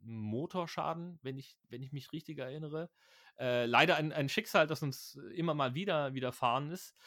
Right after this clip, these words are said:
Ich glaube, auch an meinem letzten Rennwochenende Seitenwagen, das war in Frohburg, also auch ein Straßenrennen. Ähm, liegt auch so an der thüringisch-sächsischen Grenze, noch auf der Thüringer Seite, wenn ich mich richtig erinnere oder wenn ich das richtig weiß.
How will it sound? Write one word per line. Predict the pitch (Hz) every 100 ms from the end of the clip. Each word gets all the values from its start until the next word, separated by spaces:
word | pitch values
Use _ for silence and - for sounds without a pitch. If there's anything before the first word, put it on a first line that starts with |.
| -
Ich | -
glaube, | 139 151
auch | 135 139
an | 135
meinem | 131 131 127
letzten | 127 180 - - 147 147 139
Rennwochenende | 120 139 147 131 127 143 113 131 123 120 117
Seitenwagen, | 104 117 - 110 104 104
das | 101 -
war | 110 -
in | 120
Frohburg, | - 131 170 190 214 233 -
also | 113 117
auch | 127
ein | 156
Straßenrennen. | - - 123 - 160 170 196 214 _ _ _ _ -
Ähm, | 120 117 117 120 -
liegt | 127 135
auch | 151
so | - 151
an | 139
der | 120
thüringisch-sächsischen | - 185 180 170 165 - - 147 - 160 - 127
Grenze, | 131 180 - 175
noch | 143 143
auf | 139 -
der | 117
Thüringer | - 202 180 147
Seite, | 143 156 156
wenn | 151
ich | 147
mich | 143 -
richtig | 139 -
erinnere | 110 131 143
oder | 156 110
wenn | 113
ich | 120
das | 123 -
richtig | - 123
weiß. | 113 143 -